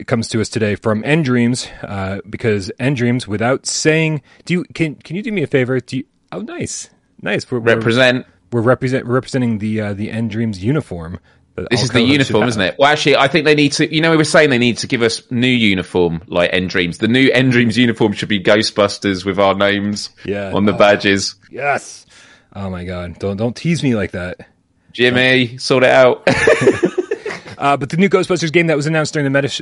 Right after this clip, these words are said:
Speaker 1: Meta Showcase on Wednesday, uh, was, looked amazing. Uh, I, you know, I mean, I'll, <laughs> regardless of whether you, whether you thought it looked amazing or not, the fact that there's gonna be P K E meters and there's a, there's an official licensed Ghostbusters game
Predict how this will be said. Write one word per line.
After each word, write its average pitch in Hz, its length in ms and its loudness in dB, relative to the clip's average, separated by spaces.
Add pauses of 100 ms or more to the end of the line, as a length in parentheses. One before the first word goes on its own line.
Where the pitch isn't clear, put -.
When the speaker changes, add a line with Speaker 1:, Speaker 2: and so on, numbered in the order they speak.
Speaker 1:
Meta 131 240 0
Showcase 135 480 -2
on 120 400 -2
Wednesday, 120 540 -2 (260)
uh, 104 440 -2 (300)
was, 110 240 -2
looked 117 300 -6
amazing. 120 460 -2 (200)
Uh, 95 380 -8 (100)
I, 104 200 -8
you 110 100 -8
know, 95 180 -6
I 87 100 -14
mean, 92 260 -10
I'll, 98 280 -10 (520)
<laughs> - 1080 -12
regardless 151 340 0
of 131 80 -2
whether 120 180 0
you, 117 180 -2
whether 113 280 -4
you 107 120 -4
thought 117 180 0
it 104 80 -8
looked 123 220 -6
amazing 120 340 -2
or 120 60 2
not, 127 260 -2 (200)
the - 80 -2
fact 104 260 -2
that 98 160 -2
there's 95 120 -6
gonna 101 140 -6
be 87 100 -8
P - 140 -14
K 92 160 -6
E 123 120 -2
meters 117 360 -2
and 92 80 -6
there's 92 180 -6
a, 98 60 -6
there's 92 300 -10
an 92 80 -8
official 110 320 -6
licensed 104 340 -8
Ghostbusters 110 480 -6
game 110 240 -4